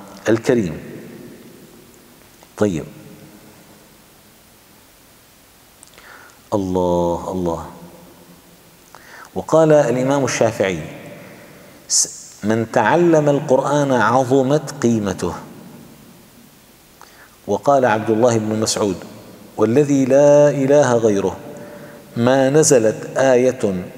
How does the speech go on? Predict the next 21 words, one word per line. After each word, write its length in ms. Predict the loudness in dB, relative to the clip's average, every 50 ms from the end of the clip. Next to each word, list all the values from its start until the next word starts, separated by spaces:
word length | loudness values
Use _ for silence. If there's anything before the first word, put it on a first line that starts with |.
| -12 -6 -4
من 160 | -2 -2 -2
كتاب 400 | -4 -4 0 0 2 2 2 0
الله 280 | 0 2 2 2 0
إلا 280 | 0 -2 -2 2 4 4
وأنا 480 | 4 4 4 2 0 0 -2 -2 -2 0
أعلم 280 | 2 2 2 2 2
أين 360 | 2 0 0 2 2 2 0
نزلت، 360 | 0 0 0 -2 -2 -2 -6 -8 -12 -18 -20 -20 -20 -20 -20 -20 -20 -20 -20 -12 -6
وإلا 640 | -4 0 0 2 2 2 2 2 0 0 0 -2 -6 -8 -4 -2
أنا 280 | 0 0 0 0 0
أعلم 360 | 0 0 2 2 2 2 0 0
فيما 640 | 0 0 0 2 4 4 2 2 2 2 4 4
نزلت، 540 | 4 4 4 4 2 2 0 -2 -6 -10 -14 -16 -16 -16 -16 -18 -18 -18 -20 -20 -20 -20 -20 -20 -20 -20 -20 -20 -16 -4 0
ولو 360 | 2 4 4 4 4 2 2
أعلم 400 | 0 0 0 2 2 2 2 0
أن 280 | 0 0 2 0 0 0
أحدا 500 | 0 0 -2 -2 -2 0 0 0 0 0 -4 -4
أعلم، 640 | -2 0 0 0 2 2 0 0 0 -2 -4 -6 -8 -10 -14 -18 -18 -18 -20 -20 -20 -20 -20 -20 -20 -20 -20 -20 -20 -20 -20 -20 -20 -20 -12 -6
ولو، 340 | -2 0 2 2 2 0 0 -2 -4 -4 -4 -4
ولو 320 | 0 2 2 2 2 2
أعلم 460 | 2 0 0 0 0 0 -2 -4 -6